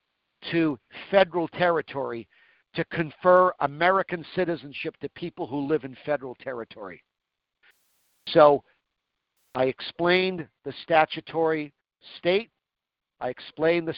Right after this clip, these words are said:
statutory person, and now I got into the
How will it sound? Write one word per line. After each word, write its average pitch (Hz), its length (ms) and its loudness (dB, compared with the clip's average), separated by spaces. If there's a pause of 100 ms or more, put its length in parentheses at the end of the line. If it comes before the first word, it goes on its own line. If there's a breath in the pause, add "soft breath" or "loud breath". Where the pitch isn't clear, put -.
statutory 156 640 -2
person, 180 580 -6 (540)
and 135 120 -6
now 165 240 4
I 156 120 2
got 156 220 2
into 151 640 -6 (800)
the 143 320 -4